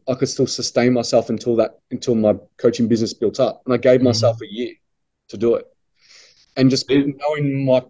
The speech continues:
Speaker 1: personality type and not wanting to, <laughs> to, to fail at stuff, um, I made it work.
Speaker 2: See, no regrets. There you go.
Speaker 1: No regrets. And you know what is, I think, and you boys can probably con-, uh, attest to this too, is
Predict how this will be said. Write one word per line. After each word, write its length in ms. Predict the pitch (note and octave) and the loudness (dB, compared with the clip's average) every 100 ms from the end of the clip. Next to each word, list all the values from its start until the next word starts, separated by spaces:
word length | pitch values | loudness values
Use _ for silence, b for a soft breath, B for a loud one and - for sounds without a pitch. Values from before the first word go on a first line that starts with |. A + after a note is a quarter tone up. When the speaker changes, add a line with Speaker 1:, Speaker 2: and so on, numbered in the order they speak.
| _ | _
Speaker 1:
personality 440 | C3 A#2 B2+ B2 B2 | -2 -2 0 0 0
type 340 | - A#2 A2+ | 0 0 2
and 300 | A2+ A2+ A2+ | -2 0 2
not 180 | B2 - - | 0 -2 -14
wanting 440 | A2 A2+ B2 A2+ | -4 0 0 -2
to, 480 | - A#2 D#3 - F#3+ | -6 0 0 2 0
<laughs> 40 | |
to, 220 | - F#3+ | 2 0
to 160 | - D#3+ | 2 0
fail 400 | - C3 D#3+ D#3 | 2 4 6 6
at 100 | - | 2
stuff, 360 | - A2 C3+ - _ b b b b b - | 0 2 2 0 _ b b b b b -4
um, 500 | C3+ B2+ B2 A#2+ B2+ _ _ _ _ _ _ _ _ A#2+ | 2 2 2 -4 -8 _ _ _ _ _ _ _ _ -8
I 40 | |
made 180 | A#2 A#2 | -2 0
it 80 | A2 | 2
work. 320 | F#3+ - _ _ _ _ _ _ _ _ _ | 0 -2 _ _ _ _ _ _ _ _ _
Speaker 2:
See, 220 | - B2 D#3+ | -2 0 4
no 140 | D3 | 4
regrets. 680 | C3 G#2+ D3 E3+ - - - | 4 4 2 0 -4 -12 -4
There 120 | C3 | -4
you 100 | G2+ | -2
go. 280 | D3 C3+ A2+ _ - | -2 -4 -8 _ -8
Speaker 1:
No 100 | F3+ | -4
regrets. 340 | C#3+ G#3 - | 2 2 2
And 120 | G3 | 2
you 60 | A3 | 4
know 140 | C#4 | 6
what 360 | G#3 F#3+ E3 - - _ _ _ - | 6 6 4 2 -6 _ _ _ -4
is, 440 | D#3 D3 C3 - - _ _ _ _ _ _ _ | 4 4 4 -4 -14 _ _ _ _ _ _ _
I 100 | D#3 | -6
think, 340 | D#3+ - F3 - | -4 2 0 2
and 140 | D#3 D3+ | 0 0
you 120 | F3 | 2
boys 220 | D#3+ D3+ | 4 2
can 120 | D3+ | 0
probably 200 | C#3 C3 | -2 -2
con-, 200 | C3 C#3 _ - | -2 -10 _ -10
uh, 260 | C3+ A#2+ - | -4 -4 -4
attest 360 | C3 D3 C#3+ | -2 0 2
to 60 | D3 | 2
this 160 | B2+ - | 0 0
too, 200 | D#3+ C3+ | 0 2
is 260 | A#2+ - | 2 -2